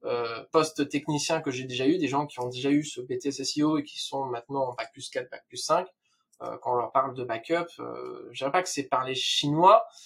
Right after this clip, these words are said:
mais ils ont très très peu de notions. Pour eux, ça sauvegarde, voilà, point. Voilà. Il n'y a pas de notion de rétention, de trois deux un, euh, ça sauvegarde, point, c'est bon.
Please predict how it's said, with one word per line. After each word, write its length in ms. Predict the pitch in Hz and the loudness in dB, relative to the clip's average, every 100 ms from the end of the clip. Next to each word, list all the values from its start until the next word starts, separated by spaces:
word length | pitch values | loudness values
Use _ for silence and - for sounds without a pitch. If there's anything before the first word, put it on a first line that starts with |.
| - - | -20 -6
mais 220 | 135 156 | 2 4
ils 140 | 165 127 | 4 0
ont 80 | |
très 200 | 123 - | -6 -8
très 200 | 151 156 | -6 -6
peu 120 | 151 151 | -2 0
de 60 | |
notions. 460 | 147 135 - 185 - | 2 0 0 -2 -2
Pour 240 | 139 165 | 0 4
eux, 80 | 185 | 4
ça 160 | 185 131 | 2 -4
sauvegarde, 600 | - 131 139 151 190 190 _ _ | -6 -4 4 6 6 2 _ _
voilà, 220 | 131 - _ | -4 -4 _
point. 180 | - - _ _ _ | -12 -12 _ _ _
Voilà. 120 | - - | -20 -12
Il 40 | 127 | -4
n'y 40 | |
a 60 | 127 | 2
pas 120 | 156 | 2
de 100 | 156 | 2
notion 380 | 156 151 - 170 | 0 2 2 2
de 80 | |
rétention, 840 | 139 139 143 139 - 175 170 180 185 - - - - | 2 0 0 0 2 2 6 6 4 -2 -18 -20 -12
de 180 | 139 143 | -2 -2
trois 240 | 143 143 135 | 2 2 4
deux 120 | 135 | 8
un, 540 | 151 165 170 175 143 | 10 12 12 10 6
euh, 80 | 123 | 2
ça 160 | 123 143 | -4 -4
sauvegarde, 460 | 143 139 156 156 | -2 2 2 2
point, 240 | - 139 156 | 2 2 2
c'est 200 | - 147 | -6 -8
bon. 160 | 135 | -6